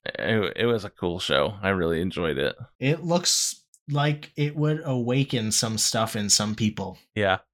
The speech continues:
Speaker 1: Oh,
Speaker 2: is what
Speaker 1: yeah.
Speaker 2: it looks like.
Speaker 1: Yeah,
Speaker 2: <laughs>
Speaker 1: one hundred percent.
Speaker 2: <laughs>
Speaker 1: But I was also a child, so. <laughs>
Speaker 2: Yeah, yeah, yeah. Um, so, yeah. Let's do,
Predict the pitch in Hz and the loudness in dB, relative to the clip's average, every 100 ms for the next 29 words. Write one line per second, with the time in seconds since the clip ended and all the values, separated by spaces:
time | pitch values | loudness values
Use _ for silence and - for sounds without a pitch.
0 | _ 120 113 98 95 95 113 120 107 104 | _ 0 2 2 2 2 2 2 2 0
1 | 110 156 - 127 117 101 104 - 143 147 | 4 4 6 2 4 4 2 0 2 4
2 | 160 151 135 135 139 113 110 131 - - | 2 0 -2 -2 0 -2 -2 -6 -6 -14
3 | - - - 147 190 - 147 - 131 123 | -12 -2 2 2 2 0 -2 2 0 0
4 | - 139 135 127 131 123 127 117 113 - | -6 0 0 2 0 2 2 2 2 0
5 | 107 98 104 117 151 143 - - 185 269 | 0 0 -4 -4 2 2 0 -2 0 2
6 | - 269 247 _ _ - - - - - | 0 -2 -4 _ _ -8 -4 -4 -6 -4
7 | 381 349 104 101 123 101 98 98 90 90 | 0 0 -2 -4 -2 0 0 -2 -4 -8
8 | - - - - - 190 - 160 170 165 | -16 -14 -8 -6 -8 -10 -8 0 2 2
9 | 165 160 - - _ - - 185 170 165 | 0 -4 -12 -20 _ -8 -4 0 2 2
10 | 139 117 101 95 _ _ _ 165 185 - | 2 0 -4 -8 _ _ _ -4 -2 -2
11 | - 196 180 175 180 | 0 0 0 0 -4